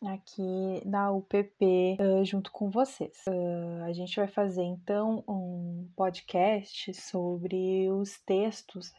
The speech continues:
sobre alguns textos, né? E esse primeiro texto é o texto do Clifford Geertz,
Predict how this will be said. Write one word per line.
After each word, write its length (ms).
sobre 240
alguns 320
textos, 400
né? 320
E 160
esse 200
primeiro 520
texto 600
é 300
o 220
texto 580
do 280
Clifford 640
Geertz, 600